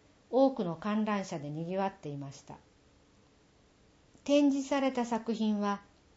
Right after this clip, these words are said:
どれもとても個性的で、独特の世界観があります。一瞬にして魅了されました。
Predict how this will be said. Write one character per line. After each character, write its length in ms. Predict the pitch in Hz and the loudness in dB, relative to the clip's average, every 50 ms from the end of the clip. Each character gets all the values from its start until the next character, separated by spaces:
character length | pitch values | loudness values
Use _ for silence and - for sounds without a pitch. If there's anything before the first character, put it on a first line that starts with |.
| _ _ - | _ _ -6
ど 160 | 165 202 220 | 0 2 4
れ 120 | 233 240 202 | 4 4 4
も 120 | 180 175 | 2 0
と 160 | - 170 165 | -2 -4 -4
て 140 | - 254 254 | 0 2 2
も 140 | 247 254 254 | 4 4 2
個 180 | - 254 240 | 2 0 -2
性 240 | 240 240 247 240 240 | 0 2 2 2 2
的 260 | 240 240 233 233 233 | 2 -2 -4 -2 0
で、 260 | 214 214 220 226 233 - - _ _ _ _ - - | 0 0 0 0 -2 -8 -18 _ _ _ _ -8 -2
独 220 | 190 190 190 - | -2 -2 -2 0
特 240 | - 285 285 285 294 | 2 2 2 4 4
の 120 | 262 285 | 4 4
世 180 | 277 277 262 254 | 4 4 2 0
界 260 | 262 277 277 277 269 | 2 2 2 2 2
観 240 | 269 190 175 160 151 | 0 -2 -2 -2 -2
が 100 | 151 147 | -4 -4
あ 60 | 143 | -6
り 60 | 139 | -6
ま 200 | 135 135 131 131 | -6 -6 -8 -8
す。 180 | - - - - _ _ _ _ _ _ _ _ _ _ _ _ _ _ _ _ _ _ _ _ _ _ _ _ _ - | -10 -14 -18 -20 _ _ _ _ _ _ _ _ _ _ _ _ _ _ _ _ _ _ _ _ _ _ _ _ _ -8
一 100 | 180 170 | -8 -8
瞬 340 | - - - 254 247 247 254 | -6 -4 0 4 4 6 6
に 100 | 254 247 | 6 4
し 80 | 247 | 2
て 120 | - 233 220 | 0 0 2
魅 140 | 214 202 196 | 2 2 2
了 160 | 202 196 202 | 0 0 -2
さ 160 | 202 - 196 | -2 -4 -4
れ 100 | 190 180 | -4 -4
ま 140 | 175 170 170 | -4 -6 -6
し 100 | 170 - | -8 -12
た。 140 | - - - | -16 -18 -18